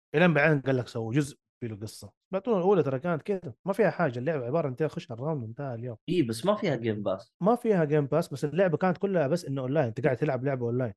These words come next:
Speaker 1: أول سبلاتون نزلت على الويو.
Speaker 2: يعني أنت قصدك كانت، آه، فاضية من ناحية محتوى؟
Speaker 1: أي، ما فيها محتوى، أنت قاعد تخش تلعب بس أونلاين. سبلاتون تو ترى سووا حاجة كبيرة، إن هم سووا محتوى وسووا حاجة وسووا، قال لك إنه في قصة.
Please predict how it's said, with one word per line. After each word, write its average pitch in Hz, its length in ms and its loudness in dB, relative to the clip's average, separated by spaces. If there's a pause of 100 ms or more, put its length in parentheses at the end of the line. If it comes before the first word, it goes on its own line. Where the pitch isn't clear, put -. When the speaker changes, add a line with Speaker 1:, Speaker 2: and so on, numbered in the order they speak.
Speaker 1:
أول 170 340 8
سبلاتون 131 540 2
نزلت 131 200 -2
على 120 100 -4
الويو. 127 360 -4 (100)
Speaker 2:
يعني 113 200 2
أنت 143 120 0
قصدك 151 320 -2
كانت، 156 580 2
آه، 110 580 6
فاضية 147 540 4
من 117 200 -6
ناحية 113 340 -4
محتوى؟ 110 540 -4 (320)
Speaker 1:
أي، 196 160 6
ما 202 100 6
فيها 208 180 4
محتوى، 147 440 2
أنت 143 120 0
قاعد 160 220 4
تخش 175 280 -8
تلعب 151 280 -2
بس 175 160 -2
أونلاين. 139 320 -2 (140)
سبلاتون 160 460 4
تو 220 120 8
ترى 143 200 6
سووا 190 280 4
حاجة 131 520 0
كبيرة، 135 360 0
إن 113 100 -4
هم 135 160 2
سووا 135 260 4
محتوى 120 1080 0 (120)
وسووا 139 420 2
حاجة 135 500 4
وسووا، 131 400 -2
قال 135 100 0
لك 127 140 -2
إنه 123 140 -2
في 139 160 0
قصة. 139 800 -2